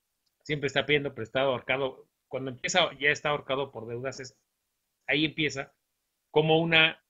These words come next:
un declive importante, porque viene ya una intranquilidad, ya la gente no puede dormir porque empieza a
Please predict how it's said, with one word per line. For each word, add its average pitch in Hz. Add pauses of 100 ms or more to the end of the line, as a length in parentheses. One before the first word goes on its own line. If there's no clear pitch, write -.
un 160
declive 151
importante, 131
porque 139
viene 147
ya 143
una 147
intranquilidad, 123
ya 123
la 120
gente 117
no 117
puede 117
dormir 113
porque 107
empieza 113
a 101